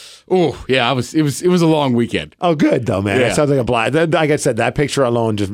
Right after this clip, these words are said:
Speaker 2: it looked like it was, like, straight out of, like, a frat party from, like, the nineties.
Speaker 1: Yeah, that's what it, I mean, that's what it felt. That's what I'm saying. Like, everybody was cool. It was pretty busy at first, but once the beer line started moving, like,
Speaker 2: Yeah.
Speaker 1: nobody was an a-hole. Like, it felt like just a fun house party.
Speaker 2: People were having a great time.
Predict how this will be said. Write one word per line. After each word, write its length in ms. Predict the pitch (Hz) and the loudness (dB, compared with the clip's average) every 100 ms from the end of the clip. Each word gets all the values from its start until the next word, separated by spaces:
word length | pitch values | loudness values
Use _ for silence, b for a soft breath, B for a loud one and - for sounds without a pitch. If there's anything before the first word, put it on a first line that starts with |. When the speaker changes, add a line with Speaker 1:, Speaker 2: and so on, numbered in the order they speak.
| - | -4
Speaker 2:
it 140 | 127 | -2
looked 400 | 135 143 139 - - b b | 0 -2 -2 -10 -20 b b
like 240 | 139 143 - | -2 -2 -2
it 100 | 139 | 0
was, 140 | 127 | 2
like, 140 | 117 | 0
straight 340 | - - 131 123 | -2 0 2 2
out 140 | 120 | 2
of, 80 | 113 | 0
like, 120 | 110 | -2
a 60 | 98 | -4
frat 380 | - 127 113 - | -4 -4 -4 -2
party 300 | 117 101 98 | -4 -2 -2
from, 160 | 104 | -2
like, 160 | 95 92 | -4 -4
the 60 | |
nineties. 600 | 104 87 85 71 64 - - _ _ | -4 -4 -6 -10 -12 -14 -14 _ _
Speaker 1:
Yeah, 160 | - 285 | -2 0
that's 180 | 175 - | 0 0
what 80 | 330 | 0
it, 60 | 554 | 2
I 80 | 220 | 2
mean, 100 | 254 | 2
that's 180 | 269 349 | 2 2
what 100 | 302 | 0
it 80 | |
felt. 280 | - - - | 0 -4 -2
That's 180 | 247 285 | -4 -2
what 40 | 277 | -4
I'm 40 | |
saying. 320 | - 247 262 | -2 -2 0
Like, 220 | 147 107 b b - | 0 -2 b b -2
everybody 360 | 247 302 302 | 0 2 2
was 140 | 254 - | 2 0
cool. 520 | 185 185 185 190 190 b b - | 2 4 4 2 -4 b b -2
It 60 | |
was 160 | 220 185 | 0 0
pretty 260 | - 262 254 | 0 2 2
busy 380 | 220 208 190 | 2 2 2
at 80 | 175 | 0
first, 360 | - 135 143 147 | 0 0 0 0
but 80 | 165 | 0
once 260 | 208 233 | 0 0
the 100 | 214 | -2
beer 220 | 156 170 | 0 2
line 260 | 175 170 160 | 2 0 0
started 300 | - 156 156 | 0 0 2
moving, 400 | 113 131 147 156 | 2 2 2 2
like, 260 | 143 98 - b | 2 0 -4 b
Speaker 2:
Yeah. 240 | 131 113 87 | -2 -2 0
Speaker 1:
nobody 260 | 214 220 | 0 2
was 160 | 202 160 | 2 2
an 100 | 131 | 2
a-hole. 460 | 151 156 147 147 | 0 0 0 2
Like, 160 | 160 170 | 2 2
it 100 | 262 | 0
felt 260 | - 214 - | 0 0 2
like 160 | 143 | 0
just 180 | 135 143 | -2 -4
a 40 | 185 | -6
fun 320 | - 113 135 | -4 -4 -2
house 280 | 110 156 - | -2 -4 -6
party. 280 | - - | -10 -10
Speaker 2:
People 220 | - 143 131 | -2 2 2
were 60 | |
having 200 | 131 127 | 2 0
a 40 | 117 | 0
great 240 | 123 117 | 0 0
time. 540 | 127 113 110 110 87 | 0 0 0 -2 -6